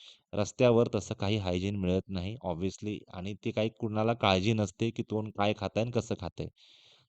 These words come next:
तर प्रयत्न करा घरच्या घरी जेवायचा. आहारामध्ये जे सांगितलं, चांगला आहार घ्या. ओके? खाण्यामध्ये तुम्ही जर नॉनव्हेज पण खात असाल, तर नॉनव्हेज फार असं मसालेदार नाही खाल्लं तरी चालेल. at least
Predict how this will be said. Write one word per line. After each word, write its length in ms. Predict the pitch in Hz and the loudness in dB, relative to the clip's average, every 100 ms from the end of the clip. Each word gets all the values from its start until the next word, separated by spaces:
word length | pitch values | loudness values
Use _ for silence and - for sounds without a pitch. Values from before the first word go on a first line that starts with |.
| - | -8
तर 40 | |
प्रयत्न 460 | 120 117 151 165 165 | 2 8 10 8 4
करा 240 | 143 143 | 8 8
घरच्या 340 | 139 120 101 127 | 8 4 6 4
घरी 240 | 117 123 | 8 8
जेवायचा. 500 | 113 113 113 107 113 123 _ _ _ _ _ _ _ _ | 8 8 8 8 2 -2 _ _ _ _ _ _ _ _
आहारामध्ये 540 | 98 98 110 113 107 110 | 0 6 6 6 4 4
जे 100 | 110 | 2
सांगितलं, 520 | 113 101 104 107 110 - - _ - | 2 0 0 0 -4 -6 -20 _ -2
चांगला 320 | 104 107 123 | 0 6 8
आहार 320 | 123 110 117 117 | 8 8 8 6
घ्या. 200 | 107 113 117 _ _ _ _ - | 6 2 -2 _ _ _ _ -8
ओके? 260 | 92 123 151 - - _ - | -4 0 0 -2 -20 _ -4
खाण्यामध्ये 380 | 110 117 117 120 | 2 2 4 2
तुम्ही 200 | 120 117 | 2 0
जर 120 | 113 120 | 4 4
नॉनव्हेज 420 | 113 107 117 117 | 4 4 6 6
पण 120 | 127 120 | 4 2
खात 200 | 117 117 | 2 4
असाल, 220 | 117 120 120 | 4 2 -2
तर 120 | 123 | 0
नॉनव्हेज 440 | 110 101 117 120 - - - - | 0 2 4 2 -2 -20 -20 -2
फार 120 | 127 | 2
असं 220 | 123 113 135 120 | 4 4 2 2
मसालेदार 560 | 117 113 135 135 127 123 | 2 6 10 10 10 10
नाही 140 | 127 - | 8 4
खाल्लं 180 | 123 123 | 6 6
तरी 140 | 127 127 | 6 4
चालेल. 320 | 123 113 120 120 - - | 6 4 4 0 -12 -4
at 160 | 107 - | -4 4
least 260 | 135 147 | 6 6